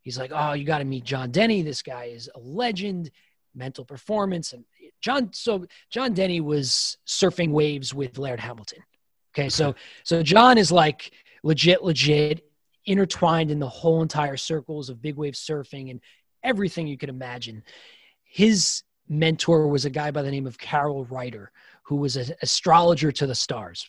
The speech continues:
Speaker 1: before we get too woo-woo. And so his mother actually introduced John, John to Carol in L A when he moved out there from the Northeast, and he started doing this harmony exercise.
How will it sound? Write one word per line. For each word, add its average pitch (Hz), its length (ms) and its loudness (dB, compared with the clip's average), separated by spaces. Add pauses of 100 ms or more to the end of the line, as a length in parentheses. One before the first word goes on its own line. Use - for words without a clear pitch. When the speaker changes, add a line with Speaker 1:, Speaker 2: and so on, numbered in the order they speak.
(160)
Speaker 1:
before 147 280 2
we 160 80 2
get 147 160 0
too 143 180 2
woo-woo. 139 560 -6 (600)
And 160 500 -4 (340)
so 196 120 2
his 202 260 4
mother 196 380 4
actually 151 340 -2
introduced 143 500 -8
John, 151 420 -4 (100)
John 151 340 -4
to 143 140 -6
Carol 151 640 -2 (280)
in 165 140 2
L 151 240 2
A 151 180 2
when 143 140 -4
he 139 60 -6
moved 147 260 -4
out 147 200 -2
there 143 180 -4
from 139 180 -6
the 135 100 -2
Northeast, 143 640 -4 (380)
and 143 460 -6 (320)
he - 140 -14
started 156 240 -2
doing 143 140 -6
this 127 100 -8
harmony 131 320 -8
exercise. - 640 -16